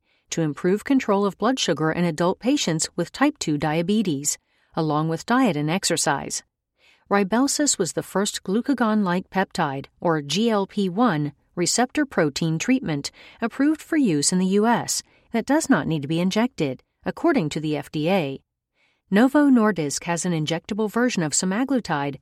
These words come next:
and Ozempic, which was first approved by the F D A in two thousand seventeen and which posted two thousand nineteen sales of one point six billion dollars.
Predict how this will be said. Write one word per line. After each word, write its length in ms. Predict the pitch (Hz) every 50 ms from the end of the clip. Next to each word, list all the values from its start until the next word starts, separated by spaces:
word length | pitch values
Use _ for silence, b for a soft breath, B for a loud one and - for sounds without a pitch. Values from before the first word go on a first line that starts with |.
| - -
and 100 | 190 190
Ozempic, 600 | 196 208 185 214 233 247 - 180 139 - - - _ _ _ _ _ _ _
which 200 | - 220 214 -
was 160 | 220 214 -
first 320 | - - 269 311 311 - -
approved 440 | 277 - - 220 220 226 214 - -
by 140 | 175 151
the 180 | 139 151 151 151
F 140 | 175 214 -
D 220 | - 247 247 240
A 160 | 220 226 240 247 -
in 160 | 247 262 254
two 160 | - - 170
thousand 320 | 151 - 156 156 - 185 175
seventeen 720 | - - 190 180 190 190 - - 196 214 220 180 139 147 - _ _ _ _ _ -
and 160 | 170 170 160
which 200 | 156 143 - -
posted 440 | - 185 185 - - - 156 156 -
two 160 | - 208 196
thousand 340 | - 180 175 170 170 160 151
nineteen 460 | 165 233 285 285 - 269 233 180 156
sales 400 | - - 156 143 139 143 - - B B B B B
of 160 | 165 143 156
one 240 | 165 214 285 302 269
point 280 | - 214 208 226 226
six 300 | - - 180 170 - -
billion 380 | 160 160 160 147 151 165 190 208
dollars. 560 | 202 180 165 156 143 139 139 139 - - -